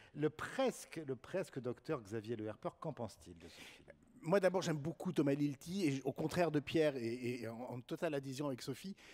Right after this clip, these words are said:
Speaker 2: je trouve qu'il met du romanesque là où, justement, il pourrait n'y avoir que du reportage ou que du témoignage.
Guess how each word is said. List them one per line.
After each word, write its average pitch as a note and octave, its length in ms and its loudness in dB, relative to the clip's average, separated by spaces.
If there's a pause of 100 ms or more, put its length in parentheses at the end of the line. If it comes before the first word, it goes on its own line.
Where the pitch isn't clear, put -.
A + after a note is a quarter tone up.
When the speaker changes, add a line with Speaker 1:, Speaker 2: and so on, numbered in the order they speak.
(160)
Speaker 2:
je - 100 -6
trouve F3+ 180 -6
qu'il E3 160 -6
met D#3+ 100 2
du C#3+ 120 0
romanesque D3+ 500 0
là C#3 160 0
où, C#3 120 -2
justement, D3 500 -2
il D3 80 -2
pourrait C3 280 -4
n'y D3+ 140 0
avoir D3 240 0
que F3+ 100 -2
du D3 140 -2
reportage D3+ 500 -4
ou C#3+ 60 -8
que C3+ 140 -4
du C3 160 -6
témoignage. C3 460 -2